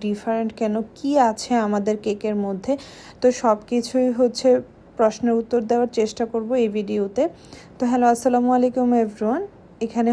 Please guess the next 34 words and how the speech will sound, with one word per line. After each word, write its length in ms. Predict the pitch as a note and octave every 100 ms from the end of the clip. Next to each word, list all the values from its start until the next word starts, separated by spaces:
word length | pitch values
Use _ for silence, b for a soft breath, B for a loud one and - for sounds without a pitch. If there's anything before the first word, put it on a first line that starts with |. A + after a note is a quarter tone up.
| A#3+
হচ্ছে 200 | A#3 B3
দুই 180 | G#3 G#3+
পাউন্ডের 300 | A3+ A3 A3+ A3
একটা 140 | G#3+ A3
ব্লুবেরি 460 | A3 A#3 A3 A#3 A#3 A#3
কেক 160 | A#3 A3+ A#3
নিয়েছি, 380 | A3 G#3+ - E4 G4
আর 80 | A3+ G#3+
এখানে 220 | G#3+ A3+ A#3
যে 60 | A3+ A3+
বাটিতে 340 | G#3+ G#3+ G#3+ A#3+ G#3
ব্লুবেরি 400 | G#3 A3 A#3 B3 B3
ফিলিংগুলো 560 | A3 G#3 G#3+ G#3+ A3+ A3
দেখতে 260 | G3+ G3 - G#3+
পাচ্ছেন, 340 | G3+ - - E4 A#3+
এখানে 240 | A#3+ A3+ A#3
হচ্ছে 240 | A#3 - B3
প্রায় 180 | A#3+ A3+ A3+ B B B G#3
দুইশো 280 | A#3+ A#3+ C4+
গ্রামের 300 | A3+ B3 B3+ B3
মতো 200 | B3 B3 B3+
হচ্ছে 320 | B3 B3 - D4 E4 - - - - A3
আমি 160 | G#3+ G3+ G3+
এখানে 220 | G3+ A3 G3+
ব্লুবেরি 400 | G#3+ A3+ A#3 A#3+ A#3+
ফিলিং 260 | A3+ A3 A#3 A3+
নিয়েছি। 380 | G#3+ G3+ - D4+ - B B B B B B B - -
তো 80 | A#3+ G#3+ - - -
কি 120 | B3+ C4+ B3+
পরিমাণে 420 | C4 B3 B3+ B3+ C4 B3+
প্রত্যেকটা 480 | A#3 - B3+ B3+ C4
লেয়ারে 360 | A3 A3 A3 A#3 A#3+
হচ্ছে 260 | B3 - B3+ A#3+
আমরা 160 | A3+